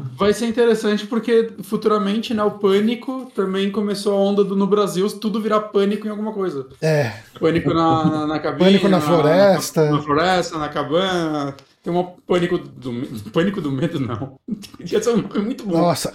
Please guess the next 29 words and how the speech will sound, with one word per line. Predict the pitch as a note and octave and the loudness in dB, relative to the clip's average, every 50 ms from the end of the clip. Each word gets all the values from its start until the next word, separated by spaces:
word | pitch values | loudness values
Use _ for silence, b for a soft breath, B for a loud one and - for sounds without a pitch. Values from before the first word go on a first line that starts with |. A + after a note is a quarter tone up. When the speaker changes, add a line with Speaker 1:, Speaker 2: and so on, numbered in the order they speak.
| - D#3+ | 0 2
Speaker 2:
e | D#3+ | 4
o, | F3 E3+ E3+ E3+ F3 | 6 6 6 6 6
Speaker 1:
Pânico | F#3+ G3+ - - - - G#3 | 6 6 6 6 4 4 2
Speaker 2:
o, | G3+ | -2
Speaker 1:
do | G3+ F#3+ E3+ | -4 -6 -4
Medo. | D#3+ D#3 C#3 C#3+ C#3+ D3 - _ _ - - _ _ | -2 -2 -2 -2 -4 -6 -10 _ _ -20 -20 _ _
Speaker 2:
a, | - B2+ C3 C3+ C3+ C3 | -12 -10 -10 -8 -6 -6
a | - | -6
Casa | - - D#3+ D#3+ D3+ F3 | -2 0 0 2 2 2
do | F3 D#3+ | 2 2
Speaker 1:
Mas | E3+ E3+ | 2 2
tem | - A3+ | 2 2
um | A#3+ | 2
monte | F3 | 4
de | E3+ | 4
Speaker 2:
Espanto, | F3+ F#3 C#3+ B2+ D#3 C#3 | 4 4 2 2 2 0
Speaker 1:
Pânico. | B2+ - - - | 0 -2 -4 -4
Speaker 2:
em | D3 D3 | -4 -4
Portugal, | C3 - E3+ D#3+ D#3 - D#3+ C#3+ B2+ C3+ C#3 D3 E3+ F3+ D3 A#2 - _ _ _ _ _ _ _ _ _ _ _ _ - C#3 A#2+ - _ | 0 2 2 2 2 0 -2 -2 0 0 0 2 2 2 0 0 -6 _ _ _ _ _ _ _ _ _ _ _ _ -14 -14 -14 -6 _
tem | - E3+ E3 | -2 0 2
uma | F3 F3+ F3 E3+ E3 E3 D#3+ | 2 2 2 2 2 4 6
outra | D#3+ D#3 E3 F3+ F3+ - G#3+ G3+ | 6 6 4 4 4 4 2 4
variação | F3+ G3+ G3+ G#3+ G#3+ G#3+ - - F#3+ F#3 | 4 4 4 4 4 2 2 0 2 2
muito | F#3+ F#3 G3 F#3+ - A#3 | 4 4 4 2 2 -2
boa | F3 D#3+ F3 F#3 F#3 | 2 4 4 4 4
dos | E3+ F#3 | 4 2
anos | F#3+ F#3 F3+ | 2 2 2
oitenta, | G3+ A3 G#3+ - E3+ D#3+ D#3 - - B2 | 0 0 0 -2 -4 -6 -6 -6 -8 -10
né? | B2 B2 | -10 -12